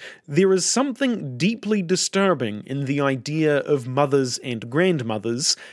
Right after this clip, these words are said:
usually the nurturers within society, biting off children's heads and running people through with their fingernails,"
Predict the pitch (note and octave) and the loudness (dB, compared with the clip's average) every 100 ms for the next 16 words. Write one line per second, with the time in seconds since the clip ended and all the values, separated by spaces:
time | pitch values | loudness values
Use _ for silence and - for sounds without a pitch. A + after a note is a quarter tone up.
0 | - D#3 D3+ C3 B2+ B2 A2 A#2+ A#2 D#3+ | -2 0 2 2 0 0 -2 -4 0 2
1 | B3+ - C3 A2 G#2 A2 A#2 A#2 G#2+ G#2 | 2 0 -2 -2 -4 -4 -4 -4 -6 -6
2 | A2 - A2 A2 A#2 D#3+ E3 - - _ | -4 -2 -2 -4 -2 -2 -2 -6 -20 _
3 | D3 D3+ A3+ B3+ B3 G#3 G#3 - - G#3 | 0 2 4 2 0 2 2 0 0 4
4 | G3 D#3 E3+ D#3 - A#3+ F#3 C3+ - - | 4 4 2 2 2 4 4 2 -6 -6
5 | - G#3 D#3+ C#3+ G3 F#3 F3+ E3+ D3+ D#3+ | 2 4 4 2 4 4 2 0 0 -2
6 | D3+ C#3 D3 C#3 B2+ C3+ C3+ C#3+ C#3 F#3+ | -2 0 2 2 2 0 2 2 4 2
7 | E3+ C#3+ C3 A#2+ G#2 G#2 - | 2 2 2 0 -2 -4 -6